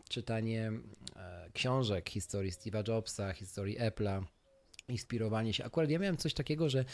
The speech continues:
strasznie lubiałem zawsze czytać bio-, biografie, nie? Biografie mnie napędzały, dawały mi takiego powera, dawały mi to takie, mm, wcho-, wchodzenie w czyjeś życie, ale takimi w-, bocznymi drzwiami, nie? Takimi, że,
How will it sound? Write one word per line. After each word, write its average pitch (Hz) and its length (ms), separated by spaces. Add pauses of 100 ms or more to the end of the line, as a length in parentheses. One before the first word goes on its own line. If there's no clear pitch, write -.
(140)
strasznie 156 360
lubiałem 131 320
zawsze 120 220
czytać 110 380
bio-, 110 200
biografie, 101 640
nie? 95 120
Biografie 107 380
mnie 123 100
napędzały, 104 600
dawały 104 340
mi 101 120
takiego 101 320
powera, 101 480
dawały 98 380
mi 110 160 (400)
to 113 80
takie, 117 260
mm, - 880 (140)
wcho-, 101 400
wchodzenie 147 600
w - 60
czyjeś 120 360
życie, 117 380
ale 110 200
takimi 117 400
w-, 101 380
bocznymi 135 600
drzwiami, 117 600
nie? 87 160
Takimi, 107 300
że, 107 100